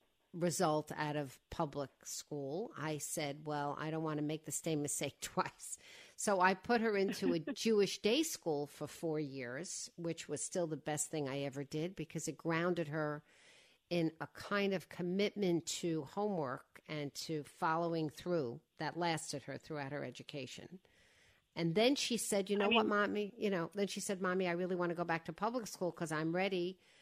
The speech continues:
Speaker 1: and I want to. And there are reasons why I want to, and they were good reasons. And I felt she always knew herself best." And then she went back to public school and did brilliantly until college. So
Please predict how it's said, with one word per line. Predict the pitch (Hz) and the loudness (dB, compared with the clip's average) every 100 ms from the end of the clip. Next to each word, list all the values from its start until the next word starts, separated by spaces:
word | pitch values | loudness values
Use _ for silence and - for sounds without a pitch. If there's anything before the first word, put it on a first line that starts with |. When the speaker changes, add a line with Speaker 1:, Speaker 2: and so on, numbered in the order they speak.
| - - | -20 -8
Speaker 1:
and | 165 | 0
I | 165 | 2
want | 165 208 262 - | 4 6 6 4
to. | 117 - - - | -4 -6 -8 -4
And | 160 | -2
there | 156 | 0
are | 151 | -2
reasons | 151 196 196 170 - | -2 -2 0 -2 0
why | 165 156 | 0 0
I | |
want | 156 185 208 | 0 0 0
to, | - 156 | -2 -2
and | 156 | 0
they | |
were | 151 | -2
good | 156 247 233 | 0 0 0
reasons. | 151 135 131 180 - | -4 -4 -4 -6 -4
And | 143 | -6
I | 139 | -6
felt | - 175 165 | -6 -6 -4
she | 185 | -4
always | 165 170 180 | -2 -2 0
knew | 160 | -2
herself | 156 - 151 - | -2 -4 -4 -4
best." | 214 208 160 - - - _ _ _ _ _ - | -4 -2 -4 -8 -12 -18 _ _ _ _ _ -8
And | 160 | -2
then | 175 | -2
she | 175 | 0
went | 190 185 | 0 2
back | 185 170 | 0 -2
to | 165 | -4
public | 214 262 302 | -2 -2 -4
school | - 202 185 | -4 -2 2
and | 180 | 2
did | 180 170 | 0 -4
brilliantly | 165 170 196 202 196 202 196 196 - 185 | -6 -2 2 2 2 0 0 0 -6 -6
until | 180 202 | -4 -4
college. | 185 226 277 - - | -4 -2 -2 -4 -8
So | - - 165 160 | -10 -6 -4 -6